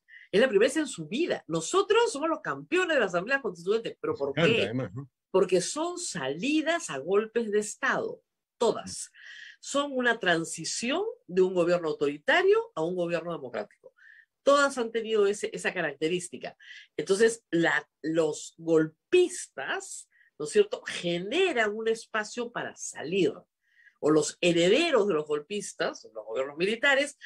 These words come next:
Speaker 1: dicen, "Bueno, muy bien, ¿cómo salimos?". Salimos con una asamblea constituyente. Y esa es la forma en la que salimos. Eso es el siglo veinte en el Perú.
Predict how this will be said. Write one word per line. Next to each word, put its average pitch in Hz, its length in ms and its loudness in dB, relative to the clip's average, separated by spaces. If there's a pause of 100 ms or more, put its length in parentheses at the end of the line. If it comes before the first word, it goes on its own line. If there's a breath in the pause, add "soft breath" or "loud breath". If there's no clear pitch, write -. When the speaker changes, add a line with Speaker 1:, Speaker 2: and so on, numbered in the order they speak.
(160 loud breath)
Speaker 1:
dicen, 180 240 4
"Bueno, 185 220 6
muy 214 140 0
bien, 180 260 0
¿cómo 240 200 -4
salimos?". 185 680 -6 (520)
Salimos 208 580 -2
con 165 100 -4
una 165 100 -2
asamblea 156 340 -4
constituyente. 120 720 -12 (120)
Y 190 240 4
esa 254 220 4
es 220 60 -2
la 165 100 -4
forma 160 280 -4
en 160 40 0
la 156 100 0
que - 80 -10
salimos. - 480 -10 (300 loud breath)
Eso 156 180 -2
es 165 80 -4
el 143 80 -4
siglo 147 300 2
veinte 147 280 0
en 127 60 0
el 123 100 -6
Perú. - 360 -2